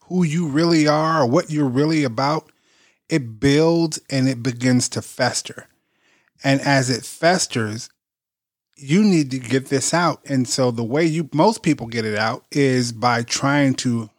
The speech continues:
affect or hurt or push or, as you said, hate on someone else. And so I've, I've just learned over the years that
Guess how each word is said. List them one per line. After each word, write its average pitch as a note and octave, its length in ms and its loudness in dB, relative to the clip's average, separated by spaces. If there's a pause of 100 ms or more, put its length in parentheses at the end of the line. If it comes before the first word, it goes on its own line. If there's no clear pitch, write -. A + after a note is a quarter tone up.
(160)
affect - 600 -4
or G2 140 -4
hurt C#3+ 460 0 (100)
or A2+ 340 -6 (560)
push D3+ 480 0
or, C#3 260 2 (180)
as B2 180 -2
you D#3 120 0
said, C3 300 -2
hate E3+ 260 -4
on C#3 280 2
someone D#3 400 2
else. - 380 -6 (640)
And E3+ 160 0
so E3+ 400 2 (1040)
I've, G3 180 0
I've F#3 220 0
just E3 260 0
learned F3 380 2
over D3 160 0
the C3 120 -2
years E3+ 440 0
that B2 200 -6